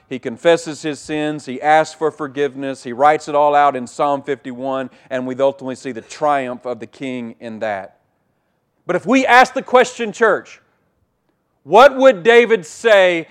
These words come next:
as a result of all that he did and all that he experienced in Second Samuel eleven and twelve? David would say that if your heart beats for the glory of God, like my heart beat for the glory of God,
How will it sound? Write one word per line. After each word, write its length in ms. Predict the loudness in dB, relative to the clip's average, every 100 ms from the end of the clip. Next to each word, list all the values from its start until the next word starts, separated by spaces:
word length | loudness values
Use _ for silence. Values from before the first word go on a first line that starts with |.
| -8
as 240 | 0 0 0
a 40 |
result 560 | -4 -2 4 6 6 4
of 120 | -2 4
all 320 | 6 8 8
that 160 | 6 4
he 180 | -2
did 460 | -6 -2 4 4 2 -6 -8
and 160 | -6 4
all 320 | 6 6 6
that 160 | 2 0
he 180 | -4
experienced 720 | -4 -4 -10 -4 -2 -4 -8 -10
in 120 | -12
Second 420 | -2 -2 -2 -8
Samuel 520 | -4 -4 -2 -2 -2 0
eleven 540 | 0 2 2 0 -4 -8
and 180 | -6 -6
twelve? 460 | -2 4 6 6 4 -10 -4
David 460 | 2 2 2 -4 -4
would 200 | -6 -6
say 480 | -2 0 2 -2 -6 -2
that 120 | 0
if 200 | 0 0
your 260 | 6 8
heart 420 | 8 4 2 0 -6
beats 240 | -8 -8
for 140 | -4
the 80 | -4
glory 360 | 2 4 4 2
of 120 | 2
God, 340 | 4 6 4
like 200 | 4 2
my 240 | 4 2 2
heart 280 | 0 0 -2
beat 260 | -4 -4 -14 0
for 160 | 0
the 80 | 2
glory 460 | 2 4 6 4 2
of 140 | 0
God, 500 | 4 6 6 4